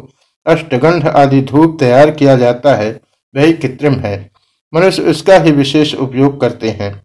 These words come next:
उससे देवता, दानव आदि भी शीघ्र संतुष्ट होते हैं। इनके सिवा भोग विलास के लिए उपयोगी और भी अनेकों प्रकार के धूप हैं,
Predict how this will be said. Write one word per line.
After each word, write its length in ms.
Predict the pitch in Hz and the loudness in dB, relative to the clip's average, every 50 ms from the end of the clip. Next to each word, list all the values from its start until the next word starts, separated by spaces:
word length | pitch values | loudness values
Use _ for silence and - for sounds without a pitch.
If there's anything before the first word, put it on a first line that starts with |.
| _ _ _ _ _ _ _ _ _ - | _ _ _ _ _ _ _ _ _ -6
उससे 280 | 165 160 - 202 196 | -6 -2 2 2 2
देवता, 440 | 175 156 160 165 160 160 160 185 175 | 4 4 4 4 4 6 4 4 4
दानव 400 | 160 135 135 143 147 151 160 - - | 6 4 4 4 4 4 2 2 2
आदि 260 | 135 135 139 143 165 | 2 2 2 2 0
भी 180 | 165 170 160 | 0 0 0
शीघ्र 320 | 143 - - 156 151 151 143 | 0 -2 -4 -4 -4 -4 -6
संतुष्ट 500 | 135 - 127 123 117 117 156 - - - | -4 -4 -6 -6 -4 -6 -6 -6 -4 -4
होते 300 | 120 117 110 107 - 110 104 | -4 -2 -4 -4 -4 -6 -8
हैं। 280 | 98 101 98 98 98 - _ _ _ _ _ _ _ _ _ _ - | -6 -8 -10 -12 -14 -18 _ _ _ _ _ _ _ _ _ _ -8
इनके 280 | 165 180 165 202 196 | -8 -2 2 2 2
सिवा 280 | 185 196 190 175 175 160 | 2 4 4 6 6 6
भोग 400 | 135 120 101 147 160 180 180 170 | 4 4 4 4 4 4 4 2
विलास 380 | 156 143 143 147 151 151 151 - | 2 4 6 6 6 4 2 0
के 140 | - 156 147 | 0 0 0
लिए 220 | 135 135 139 143 135 | 2 4 4 2 2
उपयोगी 560 | - 127 135 - 143 143 143 139 151 151 156 151 151 151 - _ _ _ _ _ - | 0 -2 -2 2 4 4 4 4 2 2 2 0 -4 -10 -16 _ _ _ _ _ 2
और 200 | 165 185 196 185 | 4 4 4 4
भी 160 | 160 190 196 - | 2 0 0 2
अनेकों 420 | - 147 143 151 151 147 185 180 | 2 2 2 2 2 2 0 0
प्रकार 360 | 170 - 151 147 147 143 143 135 | 0 -2 -2 2 4 4 4 2
के 200 | 139 - 131 117 | 0 -2 -4 -4
धूप 320 | - 107 127 147 156 147 127 | -2 0 0 0 0 -2 -6
हैं, 280 | 107 117 104 107 - | -8 -8 -8 -8 -12